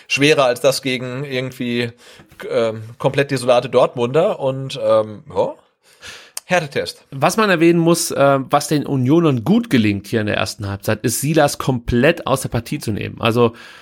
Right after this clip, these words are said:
Speaker 2: äh, gefühlt findet der überhaupt nicht statt. Jetzt habe ich mal nachgeschaut, er findet tatsächlich absolut nicht statt. Erst achtzehn Ballkontakte, Ballaktionen von ihm, das ist deutlich weniger, als man das sonst so, äh, von ihm gewohnt ist. Also,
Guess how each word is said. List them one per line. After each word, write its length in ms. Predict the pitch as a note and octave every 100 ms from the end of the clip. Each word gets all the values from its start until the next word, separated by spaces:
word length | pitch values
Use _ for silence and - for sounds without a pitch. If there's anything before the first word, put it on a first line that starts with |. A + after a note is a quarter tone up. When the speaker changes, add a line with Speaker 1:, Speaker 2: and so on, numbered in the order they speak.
| - _
Speaker 2:
äh, 240 | A#2+ A#2+ A#2+
gefühlt 280 | A2+ F#3
findet 240 | F#3 E3+ E3
der 240 | C#3+ -
überhaupt 440 | A3 A3+ C#3 - C3
nicht 100 | A#2
statt. 280 | B2+ - -
Jetzt 140 | A#2
habe 100 | D3
ich 80 | D3
mal 80 | C3
nachgeschaut, 540 | F3 F#3 D3 C#3 C#3+
er 60 | -
findet 240 | E3 D#3+
tatsächlich 520 | C3 D#3 D#3 G#2+ - _ -
absolut 380 | - C3 D#3
nicht 120 | A#2+ -
statt. 180 | - -
Erst 220 | - -
achtzehn 380 | F3 - D#3+ -
Ballkontakte, 580 | D#3+ E3+ D3+ D3 -
Ballaktionen 520 | B2+ D3+ D3+ - C#3+ C#3+
von 180 | C3+
ihm, 260 | B2 D#3 D#3+ - - - -
das 180 | B2+ -
ist 260 | C#3 - C3
deutlich 260 | D3 A#2
weniger, 280 | C3+ C3+ B2
als 120 | -
man 120 | B2+
das 120 | A#2 -
sonst 240 | C3+ -
so, 340 | C#3 A#2 A2 -
äh, 180 | - -
von 200 | - A#2+
ihm 160 | B2
gewohnt 400 | A#2 A2 A2+ C#3+
ist. 200 | D#3 F3+
Also, 600 | - A#2 A#2+ A#2 A2+ A2+